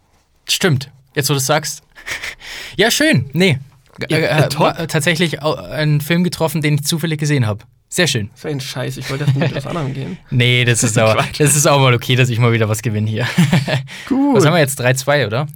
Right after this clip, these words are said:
Speaker 1: Insgesamt.
Speaker 2: Äh, ja.
Speaker 1: Okay.
Speaker 2: Drei zu zwei. Und was war jetzt die Wette noch? Du hast richtig, dann
Speaker 1: Dann zehn Euro von Philipp.
Speaker 2: Perfekt.
Speaker 1: Liebe Grüße, Philipp. Vielen Dank.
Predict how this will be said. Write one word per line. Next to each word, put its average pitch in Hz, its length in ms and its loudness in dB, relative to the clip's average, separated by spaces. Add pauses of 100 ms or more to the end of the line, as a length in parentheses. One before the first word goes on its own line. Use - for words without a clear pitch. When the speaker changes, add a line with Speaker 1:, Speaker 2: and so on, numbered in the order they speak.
Speaker 1:
Insgesamt. 110 560 -8 (280)
Speaker 2:
Äh, 135 360 2
ja. 139 160 2 (380)
Speaker 1:
Okay. 131 280 -4 (160)
Speaker 2:
Drei 131 560 0 (1160)
zu 131 240 -6
zwei. 131 480 -6
Und 127 120 -6
was 151 160 -4
war 190 100 0
jetzt 185 220 -4
die 147 80 -4
Wette 135 280 -6
noch? 240 320 -6 (720)
Du 143 80 -8
hast 147 280 -8
richtig, - 500 -4
dann 190 340 -2 (520)
Speaker 1:
Dann 127 280 -2
zehn 147 240 -4
Euro 131 240 0
von 131 160 -4
Philipp. 92 300 -8 (1700)
Speaker 2:
Perfekt. 131 420 -12
Speaker 1:
Liebe 147 180 2
Grüße, 135 300 2
Philipp. 101 340 -8
Vielen 139 240 0
Dank. 101 240 0